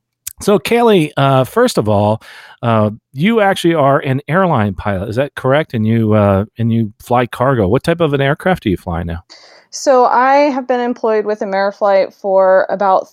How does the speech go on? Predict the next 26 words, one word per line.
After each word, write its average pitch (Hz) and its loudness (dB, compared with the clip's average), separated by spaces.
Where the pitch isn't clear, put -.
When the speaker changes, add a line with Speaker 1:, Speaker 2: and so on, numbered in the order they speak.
Speaker 2:
three 214 -4
years, 190 0
and 180 -6
I 185 0
am 185 0
a 180 0
captain 202 -2
on 180 0
the 185 -4
Beech 196 -6
ninety-nine 185 -2
airliner. 208 0
It 180 2
is 180 2
a, 170 0
like, 170 -6
mid-sized, 170 0
uh, 156 0
twin 175 -2
turbo 156 0
prop. - -4
So - -2
I'm 170 0
based 165 2
out 165 2
of 160 -4